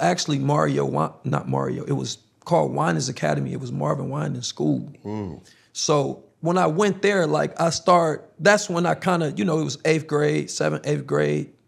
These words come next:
Speaker 1: Then I got kicked out eighth grade. But I was singing. You see what I'm saying?
Speaker 2: Right.
Speaker 1: Like, I was singing in there.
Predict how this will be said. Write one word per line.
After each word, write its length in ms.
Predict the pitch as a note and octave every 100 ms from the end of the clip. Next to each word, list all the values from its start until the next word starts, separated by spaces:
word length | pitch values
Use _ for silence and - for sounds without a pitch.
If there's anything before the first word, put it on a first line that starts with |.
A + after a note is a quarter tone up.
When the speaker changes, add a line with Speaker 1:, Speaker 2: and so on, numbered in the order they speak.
| _ -
Speaker 1:
Then 120 | C3+
I 80 | C#3
got 180 | C#3 -
kicked 280 | - C#3 C#3+
out 160 | C#3
eighth 160 | C#3 B2
grade. 320 | C3 - - - - - -
But 360 | B2 D#3+ - - _ -
I 120 | D#3+
was 180 | C#3+ C#3
singing. 580 | - F#3+ G3+ B2+ B2+ B2+
You 120 | E3
see 100 | F3
what 140 | F3+
I'm 100 | F3
saying? 300 | D3+ E3+ E3+
Speaker 2:
Right. 80 | D#3
Speaker 1:
Like, 160 | D3 -
I 80 | -
was 160 | D3
singing 320 | - D#2+ D#2
in 120 | D2 -
there. 240 | D#2